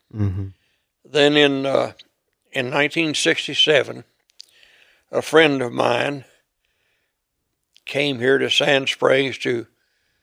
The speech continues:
Speaker 2: fill the pulpit for a guy who was out of town.
Speaker 1: Mm-hmm.
Speaker 2: And he called me and told me, he said, "Jim, that,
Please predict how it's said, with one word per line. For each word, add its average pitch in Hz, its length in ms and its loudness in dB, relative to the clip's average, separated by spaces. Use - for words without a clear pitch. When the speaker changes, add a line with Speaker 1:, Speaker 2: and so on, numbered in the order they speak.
Speaker 2:
fill 147 320 6
the 147 80 6
pulpit 143 480 4
for 135 160 -2
a 127 60 0
guy 139 260 8
who 139 140 2
was 135 180 -2
out 131 220 8
of 123 100 -6
town. 147 460 0
Speaker 1:
Mm-hmm. 101 320 -2
Speaker 2:
And 131 360 -4
he 127 140 -4
called 156 460 6
me 151 140 2
and 127 120 -2
told 147 260 4
me, 135 120 4
he 117 60 -8
said, 131 260 -2
"Jim, 135 280 4
that, 139 280 2